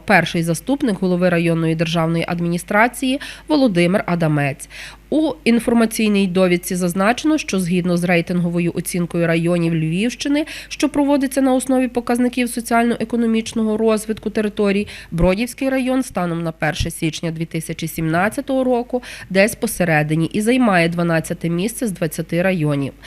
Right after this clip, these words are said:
Володимир Адамець заакцентував увагу присутніх на економічних показниках і проблемних питаннях галузі промисловості, зростанні обсягу іноземних інвестицій, реалізації проєктів за кошти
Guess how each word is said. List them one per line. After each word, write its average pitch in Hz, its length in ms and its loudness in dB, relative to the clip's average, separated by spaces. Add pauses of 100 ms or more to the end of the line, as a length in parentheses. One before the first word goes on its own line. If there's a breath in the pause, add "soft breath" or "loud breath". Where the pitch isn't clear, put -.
(240 loud breath)
Володимир 302 560 6
Адамець 226 480 6
заакцентував 196 760 2
увагу 180 360 2
присутніх 262 640 -2
на 262 160 2
економічних 247 720 0
показниках 220 760 -2
і 302 80 0
проблемних 202 640 0
питаннях 165 520 0
галузі 160 400 0
промисловості, 190 920 -4 (300 loud breath)
зростанні 208 580 2
обсягу 180 460 0
іноземних 165 760 -2
інвестицій, 214 760 -2 (240 loud breath)
реалізації 180 720 2
проєктів 208 540 -2
за 190 120 0
кошти 202 220 -2